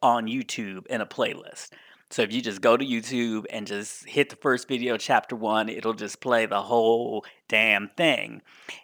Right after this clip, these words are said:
And, you know, I like to make things easy for y'all to get to. So, um, 'cause I know a lot of y'all are driving and mass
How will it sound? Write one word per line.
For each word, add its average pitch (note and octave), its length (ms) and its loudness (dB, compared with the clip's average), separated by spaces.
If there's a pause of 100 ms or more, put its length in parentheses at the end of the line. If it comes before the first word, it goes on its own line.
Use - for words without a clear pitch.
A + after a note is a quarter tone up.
(140)
And, D3+ 480 4
you F#3 140 -2
know, E3+ 160 6
I C3+ 100 6
like C3+ 280 6
to - 180 -4
make C3 260 0
things C3 180 -2
easy C#3 280 -2
for - 140 -8
y'all A#2+ 280 6
to A#2 80 -4
get C#3 260 2
to. G2+ 300 -8 (840)
So, B2 480 6
um, G#2+ 200 2
'cause A#2 100 -6
I A2+ 60 6
know A#2+ 180 2
a A#2+ 40 2
lot A2 220 6
of A#2+ 60 0
y'all A#2 240 4
are - 20 0
driving A#2 720 4
and A2+ 140 -6
mass A2+ 400 2